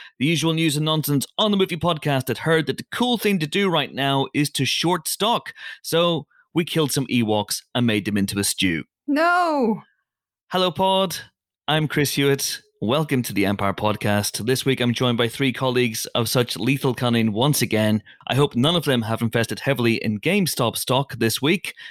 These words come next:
Speaker 1: or this might be their last Empire Podcast because they'll be off to live on their own desert island. But they are, for the time being at least, Geek Queen, Helen O'Hara.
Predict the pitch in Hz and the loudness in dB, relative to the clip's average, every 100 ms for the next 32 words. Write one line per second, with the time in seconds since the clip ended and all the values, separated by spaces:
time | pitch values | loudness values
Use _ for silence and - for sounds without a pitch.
0 | - - - 147 156 170 208 233 240 214 | -20 -6 0 0 2 0 0 0 2 2
1 | 277 269 - 160 123 110 110 101 - 107 | 2 0 -2 -2 0 0 0 0 2 2
2 | 110 - 98 - 104 - 113 110 113 120 | 2 -2 -4 0 0 2 2 0 0 0
3 | 123 - 110 104 107 - 110 107 - 104 | 0 -2 2 4 2 2 2 2 2 2
4 | 104 104 - 98 - 101 - 92 95 87 | 2 2 0 0 0 -2 -4 -4 -2 -4
5 | 82 - - - - - - - 143 160 | -4 -6 -8 -12 -12 -16 -16 -4 0 0
6 | 165 180 175 127 98 - _ - 117 110 | 0 2 2 2 0 -6 _ -2 0 2
7 | 110 98 98 98 95 101 107 104 - - | 2 4 4 4 4 4 4 2 -2 -8
8 | _ - - - 160 180 143 117 95 _ | _ 2 2 0 2 4 4 2 0 _
9 | _ _ _ - 202 196 156 113 110 101 | _ _ _ -4 0 2 2 2 2 2
10 | 98 | 0